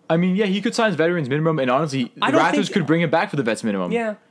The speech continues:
Speaker 2: I would, I would be willing to bring him back for the vet minimum. I think he's great to have in the locker room.
Speaker 1: I think he does either one more year with the Raps. I don't think he wants to bounce around to another organization.
Speaker 2: Maybe not,
Speaker 1: Yeah.
Speaker 2: especially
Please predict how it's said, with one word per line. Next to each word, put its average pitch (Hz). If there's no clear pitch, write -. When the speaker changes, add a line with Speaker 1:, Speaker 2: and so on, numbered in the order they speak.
Speaker 2:
I 196
would, 247
I 165
would 170
be 139
willing 123
to 113
bring 113
him 110
back 107
for -
the 123
vet 123
minimum. 131
I 131
think 139
he's 131
great 135
to 135
have 123
in 127
the 120
locker 123
room. 117
Speaker 1:
I 147
think 185
he 165
does 120
either 110
one 107
more 117
year 107
with 101
the 98
Raps. 90
I -
don't 135
think 147
he 135
wants 117
to 104
bounce 95
around 98
to -
another 92
organization. 82
Speaker 2:
Maybe 120
not, 110
Speaker 1:
Yeah. -
Speaker 2:
especially 156